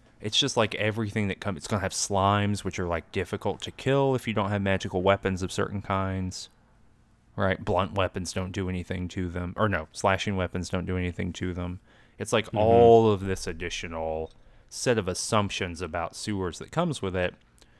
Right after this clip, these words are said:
Speaker 1: And it's just an aesthetic package that I find. It, it's all, it always takes way too long. And it's never different.
Speaker 2: And it's also usually, like, a,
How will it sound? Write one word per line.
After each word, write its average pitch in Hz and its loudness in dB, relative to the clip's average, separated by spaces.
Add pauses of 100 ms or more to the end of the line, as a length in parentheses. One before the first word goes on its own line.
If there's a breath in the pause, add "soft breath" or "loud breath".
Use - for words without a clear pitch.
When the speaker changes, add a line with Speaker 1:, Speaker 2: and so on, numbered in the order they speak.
(160)
Speaker 1:
And 104 -6
it's 98 -6
just 113 -4
an 95 0
aesthetic 87 -4
package 85 -4
that 85 -2
I 80 -6
find. 80 -6 (100)
It, 113 -4
it's - -6 (160)
all, 120 4
it 113 0
always 117 4
takes - -8
way 85 -4
too 82 -8
long. 76 -8 (1040)
And 80 -4
it's - -8 (300)
never 87 0 (480)
different. - -12 (1040)
Speaker 2:
And 180 2
it's - 0
also 202 10
usually, 110 6
like, 92 6
a, 90 6